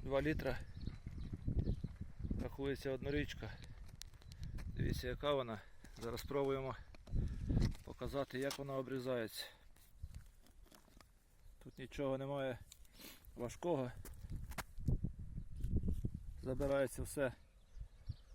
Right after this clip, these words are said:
що десь могло підмерзнути, зламатися. І все,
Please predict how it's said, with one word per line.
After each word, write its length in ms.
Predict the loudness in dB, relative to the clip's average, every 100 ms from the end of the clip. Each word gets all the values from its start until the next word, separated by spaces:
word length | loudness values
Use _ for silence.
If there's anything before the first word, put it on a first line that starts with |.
| -14 -12
що 180 | -6
десь 200 | -2 -2
могло 300 | 0 0 0
підмерзнути, 720 | 0 -2 4 4 4 -2 -2 -4 -6 -14
зламатися. 680 | -2 0 2 2 0 -4 -6 -6 -16 -20 -20 -20 -20 -20 -20 -20 -20 -20 -20 -20 -20 -14
І 40 |
все, 260 | -2 0